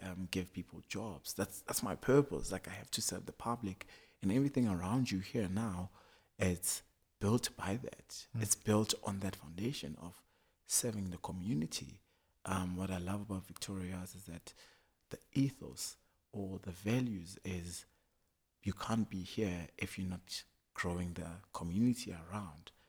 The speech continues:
Speaker 1: It looks like it, it is a fucked up community if you look around. People live by ten endlini engaka,
Speaker 2: Mm.
Speaker 1: encane. And, and that's what's happening in the neighborhood. And as a, and the, the visionaries or the guys who are developing the space came together and said,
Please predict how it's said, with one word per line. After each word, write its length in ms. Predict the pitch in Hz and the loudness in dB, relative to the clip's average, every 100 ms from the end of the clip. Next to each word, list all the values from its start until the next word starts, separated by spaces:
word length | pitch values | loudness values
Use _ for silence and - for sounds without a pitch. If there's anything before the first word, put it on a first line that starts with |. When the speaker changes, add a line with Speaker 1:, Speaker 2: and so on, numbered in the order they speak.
| _ _ _ | _ _ _
Speaker 1:
It 120 | 98 92 | 0 2
looks 340 | 95 113 - | 2 2 0
like 220 | 104 - | -2 -4
it, 160 | 95 90 | -6 -4
it 140 | 92 110 | -2 2
is 180 | 135 | 2
a 40 | 120 | 2
fucked 340 | - 87 - | -4 -6 -6
up 100 | - - | -10 -10
community 680 | 87 95 131 131 - - - - _ _ - | -4 0 2 0 -4 -6 -14 -20 _ _ -6
if 180 | 98 87 | -4 -2
you 60 | |
look 200 | 90 - | -4 -4
around. 420 | 87 82 82 95 - _ _ _ | -6 -8 -10 -16 -20 _ _ _
People 300 | - 107 104 | -2 2 2
live 420 | 95 95 92 - | 4 4 2 0
by 160 | 85 98 | 0 0
ten 400 | - - 85 82 104 | 0 0 0 0 0
endlini 300 | 95 92 95 | 2 4 4
engaka, 320 | - - - - _ _ 120 | 2 -6 -16 -20 _ _ 2
Speaker 2:
Mm. 80 | 110 | 8
Speaker 1:
encane. 480 | 113 110 95 85 - - _ - _ _ - | 10 10 8 2 -4 -12 _ -20 _ _ 4
And, 380 | 98 90 87 - - _ _ _ _ _ _ _ _ - | 6 6 4 -2 -16 _ _ _ _ _ _ _ _ 4
and 180 | 92 - | 4 4
that's 200 | - 98 | 4 4
what's 160 | 95 - | 4 2
happening 380 | - - 95 92 | -2 0 0 2
in 60 | |
the 60 | 85 | 0
neighborhood. 680 | 87 113 131 104 95 - - - _ - | 2 2 2 -2 -4 -8 -10 -16 _ -4
And 180 | 95 95 | 0 2
as 140 | 95 | 0
a, 80 | 101 - - | -6 -10 -2
and 280 | 92 90 - - | 2 2 -2 -4
the, 220 | 98 82 - | -4 -4 -8
the 80 | 98 - | -14 2
visionaries 720 | 120 123 113 107 104 95 92 | 6 8 8 8 4 2 -2
or 80 | 95 | -6
the 80 | 95 | -6
guys 280 | - 92 120 | -6 -4 -4
who 80 | 104 | -4
are 20 | |
developing 520 | 98 95 104 117 113 104 | -2 0 0 0 0 -2
the 60 | |
space 340 | - 117 101 - | -2 -2 -2 -2
came 200 | - 92 | -4 -6
together 280 | - 117 117 | -4 -2 0
and 120 | 101 | -2
said, 180 | 95 | -2